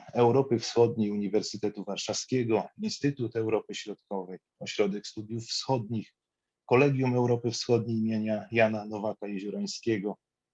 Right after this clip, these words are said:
Fundacja Solidarności Międzynarodowej, Muzeum Pamięci Symiru, Sybiru, Stowarzyszenie Instytut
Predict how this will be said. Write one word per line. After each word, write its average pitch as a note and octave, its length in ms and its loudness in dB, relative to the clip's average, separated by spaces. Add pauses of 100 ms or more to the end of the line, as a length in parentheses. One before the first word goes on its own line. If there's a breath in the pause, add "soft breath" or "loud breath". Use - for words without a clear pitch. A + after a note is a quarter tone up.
(120)
Fundacja A#2 440 4
Solidarności A2+ 800 0
Międzynarodowej, G2+ 920 0 (800)
Muzeum A2+ 360 4
Pamięci A2 480 4
Symiru, A#2 760 0
Sybiru, A#2 640 2
Stowarzyszenie A2+ 720 0
Instytut A2+ 480 -4